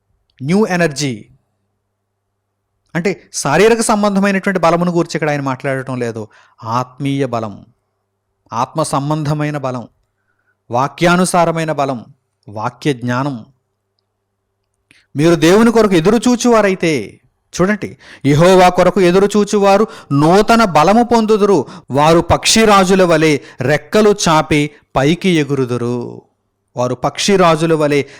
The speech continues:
రెక్కలు చాపి పైకి ఎగురుదురు అంటే ఒక సూచన చెబుతున్నాడు దేవుడు, "ఇదిగో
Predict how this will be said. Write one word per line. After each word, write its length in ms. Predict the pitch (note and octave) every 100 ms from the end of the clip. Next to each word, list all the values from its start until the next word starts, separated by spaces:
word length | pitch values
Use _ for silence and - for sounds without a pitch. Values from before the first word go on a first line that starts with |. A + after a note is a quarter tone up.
| -
రెక్కలు 520 | B2+ B2+ - F#3 E3+ -
చాపి 240 | C3+ -
పైకి 400 | C3 B2+ D3 D#3
ఎగురుదురు 500 | E3 C#3+ C3+ B2 B2+
అంటే 440 | C3 A#2+ C3 A#2+ A#2+ _ _ -
ఒక 140 | -
సూచన 460 | - - E3+ F3 D#3
చెబుతున్నాడు 480 | C#3+ B2 B2+ B2
దేవుడు, 300 | A#2 A2+ A#2
"ఇదిగో 400 | A2 A#2 A#2+ B2+